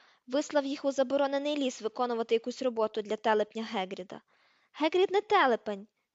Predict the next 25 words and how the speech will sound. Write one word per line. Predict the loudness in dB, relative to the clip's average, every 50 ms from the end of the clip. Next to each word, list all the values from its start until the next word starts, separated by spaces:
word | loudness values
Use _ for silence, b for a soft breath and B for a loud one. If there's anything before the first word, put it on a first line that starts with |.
| -10 -8
різко | -8 -8 -8 -10 -10
вигукнула | -8 -6 -6 -6 -8 -10 -10 -10 -10 -8
Герміона. | -8 -8 -8 -8 -6 -8 -6 -6 -8 -8 -10 -14 -16 -18 B B B B B B B B B B
«Снейп, | -20 -6 -2 0 0 0 0
можливо, | -4 -6 -4 -2 -2 0 0 0
і | -2 -2 0
вважав, | 0 0 2 2 2 0 0
що | -2 -6 -4
це | -4 -4 -4
покарання», | -2 -6 -4 -2 -2 0 0 0 0 -2 -6 -10 -12 -14 _ _ _ _ _ -10
вишкірився | -8 -8 -8 -6 -6 -6 -6 -6 -8 -8
Гаррі. | -6 -4 -4 -6 -6 -8 -10 b b b b b b -4
«Але | 0 2 2
Джині, | 2 2 -2 -2 -2 -2 -2
Невіл | 2 2 2 4 2 2 2
і | 2 0
Луна, | 0 0 -2 -2 -2 -2 -4 -4 B B B B B B
мабуть, | -6 -4 -2 -4 0 0
непогано | -2 0 0 -2 0 0 0 0 -2
провели | -2 -2 -2 0 2 0 0
час | 0 0 -2 -2 -2 -4
у | -6
Хегріда, | -2 -2 0 0 -2 -4 -8 -8 -8 -12 -14 -14 b b b b b _
заборонений | -4 -4 -2 0 0 0 0 -2 -2 -4 -4 -4 -4 -4
ліс. | -2 -4 -6 -6 -8 -12 -18